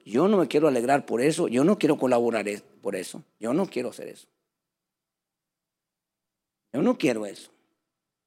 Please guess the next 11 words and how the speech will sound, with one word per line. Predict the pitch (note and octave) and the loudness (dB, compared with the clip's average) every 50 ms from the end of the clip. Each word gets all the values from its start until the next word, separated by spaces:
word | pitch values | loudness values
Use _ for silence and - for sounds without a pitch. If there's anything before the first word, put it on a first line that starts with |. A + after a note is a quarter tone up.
| _ _ _ _ _ _ _ _ _ _ _ _ _ _ _ _ _ _ _ _ _ _ _ _ _ _ | _ _ _ _ _ _ _ _ _ _ _ _ _ _ _ _ _ _ _ _ _ _ _ _ _ _
Yo, | - D3 F3 G3 G3+ - - - - - - | 2 4 4 4 2 -2 -6 -16 -16 -4 0
hermano, | C#3 C#3 C3 C3 C3+ D3 F3 F3+ E3 | 0 2 2 2 2 2 2 2 4
eh, | C3+ C#3 C#3 B2+ B2+ | 4 4 2 2 0
eh, | |
tengo | - - C#3+ D#3+ D3+ D#3+ | -2 0 0 2 2 2
bien | C#3+ C3+ B2 A2 | 2 0 -2 -4
claro | - - A2 A#2 B2 A2+ F3+ - - _ _ _ _ _ _ _ _ _ _ _ _ _ _ _ _ _ _ _ _ _ _ _ _ _ _ _ _ _ _ _ _ - | -8 -12 -14 -14 -12 -14 -14 -16 -18 _ _ _ _ _ _ _ _ _ _ _ _ _ _ _ _ _ _ _ _ _ _ _ _ _ _ _ _ _ _ _ _ -2
que | E3 C3+ | -2 -2
si | - - D3 C#3+ | -2 -2 -2 0
alguien | D#3 G3 A3 G#3 G3 D#3+ D3 C#3 | 0 0 2 2 2 2 2 2
viene, | C#3 F3 A3+ C4+ C4+ A3 G#3 G3+ | 2 4 4 4 4 4 2 0